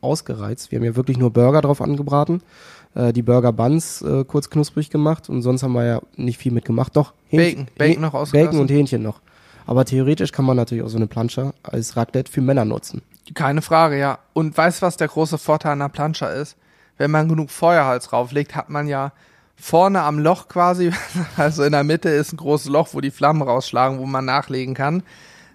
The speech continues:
Speaker 2: Da ist es natürlich brüllend heiß und außen ist es kühler, so Spiegelei-Temperatur.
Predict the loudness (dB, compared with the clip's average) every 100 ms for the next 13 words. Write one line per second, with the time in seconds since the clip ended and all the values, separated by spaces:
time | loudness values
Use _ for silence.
0 | 2 4 4 2 0 0 2 0 -2 -6
1 | -2 2 4 4 2 2 2 0 -6 0
2 | 0 0 -4 -6 -8 -4 0 2 2 0
3 | -2 -2 0 0 0 -2 -2 -4 -2 2
4 | 2